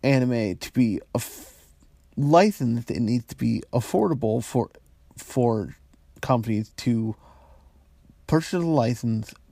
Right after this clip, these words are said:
put it out, and make money. But Netflix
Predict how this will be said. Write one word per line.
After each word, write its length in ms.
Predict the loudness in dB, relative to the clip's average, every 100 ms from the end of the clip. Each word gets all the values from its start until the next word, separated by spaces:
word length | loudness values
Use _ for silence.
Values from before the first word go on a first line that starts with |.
| -4
put 160 | 0 2
it 100 | 0
out, 300 | 0 -4 -10 _ _
and 140 | -2 -2
make 240 | -2 -4
money. 360 | -6 -6 -8 -16 _ -20 _ _ _ _ _ _ _ _ _ _ _ -20 -20 -20 _ 4
But 260 | 6 6
Netflix 840 | 2 2 2 2 2 2 -2 -12 -20